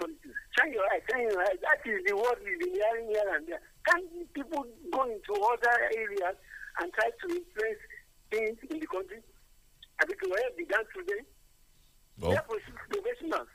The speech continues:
Speaker 1: who can do things, other things, other, without being playing in politics and things like that. There are footballers. Look
Speaker 2: Well,
Speaker 1: at
Speaker 2: you
Speaker 1: people like Okocha. They, we, they are not in politics. They are making it. They are contributing to others, others too. Uh, you must take your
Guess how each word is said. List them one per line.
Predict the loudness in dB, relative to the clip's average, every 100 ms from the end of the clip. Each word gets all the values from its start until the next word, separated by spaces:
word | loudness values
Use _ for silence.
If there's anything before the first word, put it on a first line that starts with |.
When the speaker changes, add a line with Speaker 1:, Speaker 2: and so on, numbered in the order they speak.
| -18 -10
Speaker 1:
who | -2
can | -2 -2
do | -6 -6
things, | -6 -4 -2
other | -2 -2
things, | -4 -10 -6
other, | -6 -6 -10 -16 -20 -12
without | -4 -2 -2
being | -6 -8
playing | -2 0 0 -4 -6
in | -6 -8 -6
politics | -8 -8 -6 -4
and | -2 -2
things | -4 -6 -4
like | -4
that. | -2 -4 -6 -20 -20 -8
There | 0
are | 0 -2
footballers. | -6 -2 -2 -4 -6 -20 -20 -10
Look | -2 2
Speaker 2:
Well, | 2
Speaker 1:
at |
Speaker 2:
you | 0
Speaker 1:
people | -4 -2
like | 0 -2
Okocha. | -4 -4 -4 -2 -2 4 4
They, | 4
we, | 2
they | 0 2 0 -2 -6 0 2
are | 2
not | 0 -4 -6
in |
politics. | -4 -4 -6 -12
They | -4 -2
are | -2 -6
making | -8 -6 -6
it. | -4
They | -6
are | -4
contributing | -6 -6 -10 -10 -10 -16 -18 -20 _ -8
to | -4
others, | -4 -2 -4 -4 -10 -6 0
others | 0 2 -2 -4 -8
too. | -8 -8 -12 _ _ _ -4
Uh, | 2 2 2 -2 -8 -8
you | -6
must | -6 -4
take | -6 -4
your | -2 -2 -2 0 -2